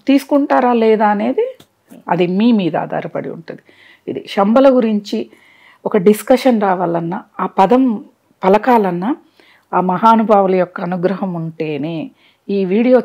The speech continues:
చూస్తున్న వాళ్ళందరికీ కూడా ఆ శంబలలో సాధన చేసే మన గురువులు, మహర్షులు, ఋషులు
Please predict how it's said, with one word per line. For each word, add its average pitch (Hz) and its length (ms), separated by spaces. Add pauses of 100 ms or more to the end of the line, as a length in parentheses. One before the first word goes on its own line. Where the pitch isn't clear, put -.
చూస్తున్న 185 440
వాళ్ళందరికీ 180 720
కూడా 196 300 (480)
ఆ 180 140
శంబలలో 226 800 (280)
సాధన 220 500 (100)
చేసే 190 380
మన 175 220
గురువులు, 208 680
మహర్షులు, 175 720
ఋషులు 196 480